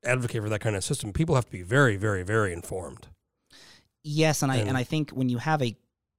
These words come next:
Speaker 2: country as large as the United States with hundreds of millions of people, um,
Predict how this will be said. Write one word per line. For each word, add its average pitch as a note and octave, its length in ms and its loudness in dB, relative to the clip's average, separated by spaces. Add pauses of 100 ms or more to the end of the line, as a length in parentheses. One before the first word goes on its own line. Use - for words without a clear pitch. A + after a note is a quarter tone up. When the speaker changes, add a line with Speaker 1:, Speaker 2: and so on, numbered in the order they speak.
Speaker 2:
country B2+ 420 -2
as G2+ 120 -2
large G#2+ 260 -2
as G2+ 100 -2
the A2 80 -6
United G#2 380 -2
States G#2 520 -6
with G#2 280 -10
hundreds G#2 400 -4
of G2 60 -6
millions G2+ 340 -4
of G2 120 -12
people, E2+ 500 -8 (440)
um, G2 480 -4